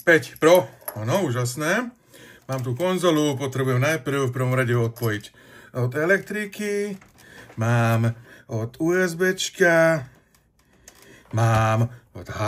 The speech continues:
D M I čka, mám, to sú tri káble.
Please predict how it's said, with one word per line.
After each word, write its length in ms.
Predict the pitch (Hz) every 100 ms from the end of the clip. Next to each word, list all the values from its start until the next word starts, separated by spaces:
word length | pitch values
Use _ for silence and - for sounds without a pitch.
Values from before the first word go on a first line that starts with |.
| 110
D 240 | 120 123
M 40 | 131
I 80 | 139
čka, 640 | 123 - 180 175 190 190 - - - - - - -
mám, 400 | 135 160 143 123
to 80 |
sú 160 | 120 123
tri 320 | 117 151 160
káble. 640 | - 135 135 135 175 226